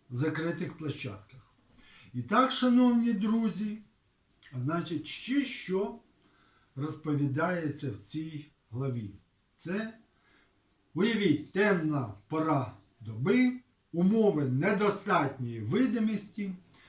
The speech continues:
Також в розділі номер один недостатня видимість, це видимість до менше триста метрів в умовах туману, дощу, снігу. Так ось,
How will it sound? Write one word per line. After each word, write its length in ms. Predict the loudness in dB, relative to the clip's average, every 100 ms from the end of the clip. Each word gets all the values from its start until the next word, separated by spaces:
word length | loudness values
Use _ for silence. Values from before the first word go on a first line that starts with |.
| -20 -4
Також 540 | 4 4 4 -4 -6 -4
в 220 | 0 2
розділі 580 | 4 4 4 2 4 4
номер 560 | 4 4 4 0 -4 -12 -12
один 640 | -8 2 6 6 4 -2 _ _ _ _ _ _ _ _
недостатня 880 | -2 0 2 0 0 0 0 -4 -6
видимість, 680 | 2 4 4 2 0 -2 -6
це 100 | -4
видимість 680 | 0 0 2 0 -2 -8 -16 _ _ _ _ _ _ -8
до 460 | 0 4 4 4
менше 500 | -2 0 -2 -4 -12 -12
триста 480 | -2 0 0 -4 -6
метрів 640 | 0 2 2 -2 -6 -8 _ _
в 100 | -6
умовах 640 | -4 -2 -2 -2 -6 -14 -20 _ -8
туману, 640 | 0 2 4 2 -2 -6 -10 -14
дощу, 680 | -10 -10 -6 -4 -4 -4 -6
снігу. 540 | -8 -4 0 0 -4 -12 _ _ _ _ _ _ _ _ _ _ _ _
Так 240 | -10 -6
ось, 360 | -2 -2 -4 -14